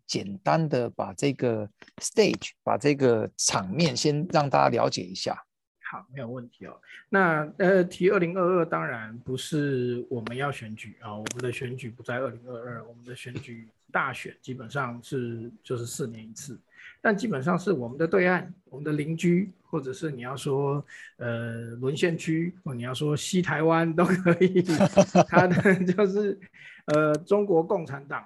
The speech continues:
Speaker 2: 啦，它五年一次，五年一次要做党代表大会，那这基本上也会是他们就是这个官员人士换血的很重要的时机点。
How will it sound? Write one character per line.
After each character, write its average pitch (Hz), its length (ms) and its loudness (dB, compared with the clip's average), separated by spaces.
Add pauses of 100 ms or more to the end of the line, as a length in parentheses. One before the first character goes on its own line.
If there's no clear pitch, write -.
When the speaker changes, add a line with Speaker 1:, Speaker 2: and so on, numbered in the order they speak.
Speaker 2:
啦， 104 220 -16
它 170 180 2
五 147 220 2
年 156 180 0
一 165 80 2
次， 170 380 4 (480)
五 147 120 0
年 160 200 2
一 170 40 -2
次 175 200 6
要 170 180 8
做 160 320 4
党 135 200 -6
代 160 120 -2
表 131 160 -4
大 143 180 -2
会， 135 380 0
那 156 80 -2
这 156 140 -2
基 156 160 -6
本 - 180 -6
上 147 220 -6
也 120 100 -10
会 143 180 -4
是 156 160 -6
他 151 220 -6
们 147 680 -6
就 147 140 -2
是 135 420 -2
这 143 160 -2
个 123 220 -6
官 170 280 2
员 131 320 -2
人 139 240 -6
士 139 400 -4 (300)
换 185 300 2
血 120 360 -6
的 120 280 -6
很 120 200 -10
重 160 180 -2
要 147 140 -4
的 139 80 -4
时 127 180 -10
机 143 160 -10
点。 143 220 -12